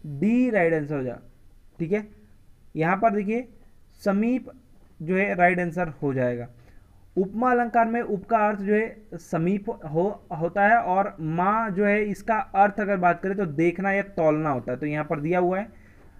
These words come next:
जो है उपमा है ना, तो उप का बता दिया समीप, और माँ जो है इसमें हो जाएगा तौलना या फिर देखना। अतः यहाँ पर बात करें तो समान धर्म, गुण, स्वभाव आदि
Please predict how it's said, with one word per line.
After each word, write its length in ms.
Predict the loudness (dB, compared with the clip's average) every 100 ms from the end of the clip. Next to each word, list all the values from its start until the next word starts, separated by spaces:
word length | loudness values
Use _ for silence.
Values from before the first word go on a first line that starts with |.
| -16
जो 160 | -4 0
है 220 | 0 0 -4
उपमा 540 | -2 0 0 2 2
है 100 | 2
ना, 120 | -2
तो 120 | -6 -6
उप 340 | -6 -6 -4
का 120 | -2 -2
बता 200 | 0 0
दिया 200 | 0 -2
समीप, 580 | -2 -2 0 -2 -4
और 160 | -2 0
माँ 280 | 0 0 0
जो 120 | 2
है 100 | 0
इसमें 220 | 0 -2 -2
हो 60 |
जाएगा 280 | 0 -2 -4
तौलना 480 | 0 0 0 -2 -4 -10 -2
या 140 | 0 0
फिर 260 | 0 -4 -2
देखना। 420 | -2 0 0 -4 -6 -20 -20 -20 -20 -2
अतः 240 | 0 4 6
यहाँ 240 | 8 6
पर 120 | 4
बात 260 | 4 2 2
करें 240 | 0 -2 -6 -14 -20 -8
तो 60 | -8
समान 560 | -4 -2 0 0 0 -6 -16 -20 -20 -20 -20 -14
धर्म, 480 | -6 0 0 0 -2 -4
गुण, 320 | 2 4 4 0
स्वभाव 480 | -4 -2 4 4
आदि 460 | 4 2 2 2 0